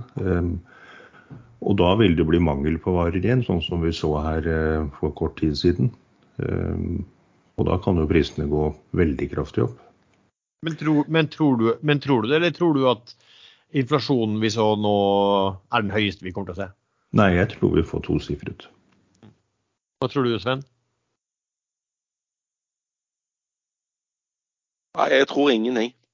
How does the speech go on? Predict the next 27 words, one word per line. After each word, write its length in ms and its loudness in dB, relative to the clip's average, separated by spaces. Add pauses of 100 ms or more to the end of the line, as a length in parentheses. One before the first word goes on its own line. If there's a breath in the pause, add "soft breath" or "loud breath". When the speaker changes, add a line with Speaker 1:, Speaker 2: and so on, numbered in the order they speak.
(120)
Speaker 3:
Men, 160 4
eh, 640 4 (240)
ikke 160 -6
umulig 180 -2
at 140 -2
Erlend 180 -6
får 140 -8
rett. 160 -18 (2750)
Speaker 2:
Ja, 80 -8 (320)
jeg 100 0
tror 220 0
vi, 140 2
jeg 180 0
tror 160 -4
kanskje 260 -4
vi 80 -2
så 240 -4
den 480 -6 (140)
høyeste 500 -4
nå. 140 -8 (240)
Eh, 420 -6 (1200)
eh, 560 -12 (920)
men 180 -8 (1200)
det 80 -2
er, 300 0
her 240 0
er, 100 -4